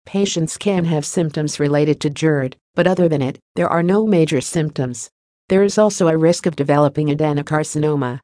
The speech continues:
that is also known as fatal cancer of the esophagus.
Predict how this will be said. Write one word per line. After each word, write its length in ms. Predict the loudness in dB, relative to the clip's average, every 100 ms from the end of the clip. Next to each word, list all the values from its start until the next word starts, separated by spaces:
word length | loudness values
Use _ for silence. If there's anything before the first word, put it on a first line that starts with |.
| _
that 140 | -4 -2
is 140 | 2
also 340 | 2 2 0
known 240 | 2 2 0
as 140 | -2
fatal 280 | -2 -2 -2
cancer 460 | -2 -2 -2 -2 -2
of 140 | 0
the 100 | -2
esophagus. 840 | -2 -2 -2 -2 -6 -6 -8 -14